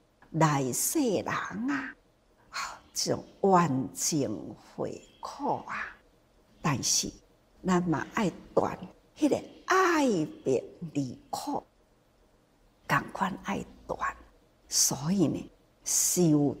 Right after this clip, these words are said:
道了脱，断定三业，咱爱好好下定决心嘛，爱修道啦。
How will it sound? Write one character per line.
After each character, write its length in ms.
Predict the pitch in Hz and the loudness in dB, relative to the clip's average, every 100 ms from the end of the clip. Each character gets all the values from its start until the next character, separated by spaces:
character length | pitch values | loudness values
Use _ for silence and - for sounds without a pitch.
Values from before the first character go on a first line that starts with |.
| - | 2
道 120 | 139 139 131 107 - - - - - | 4 4 2 0 -4 -10 -18 -16 -6
了 480 | 277 285 294 311 302 - | -4 -2 -4 -6 -8 -12
脱， 220 | - - - - - - _ _ | -8 -8 -8 -20 -20 -20 _ _
断 340 | 180 156 135 - - - - | -2 0 0 -4 -8 -20 2
定 480 | 175 147 135 135 135 | 6 6 4 0 -6
三 340 | - - - 135 80 - - 143 - - | -6 -4 -2 -2 -4 -6 -10 -10 -8 -4
业， 120 | 135 - - _ _ _ _ _ - | -4 -6 -20 _ _ _ _ _ -8
咱 140 | 147 143 | -6 -6
爱 160 | 135 127 | -6 -8
好 440 | - 165 170 165 | -6 0 0 0
好 280 | - 170 - - - - - - | -2 -4 -4 -6 -20 -20 -20 -10
下 320 | - 220 190 - | -4 -2 -4 -4
定 260 | 185 175 160 | -2 -2 -2
决 160 | - 285 | -4 -6
心 760 | - - - 294 277 262 269 262 | -2 -2 -2 0 0 2 2 2
嘛， 140 | 269 262 262 269 202 _ _ _ _ - | 0 -2 -8 -12 -16 _ _ _ _ -4
爱 160 | 247 | -2
修 600 | 180 - - - 202 190 185 - | 0 0 2 2 2 0 -2 -2
道 340 | 202 175 156 | -2 0 0
啦。 300 | 180 - - | -2 -4 -6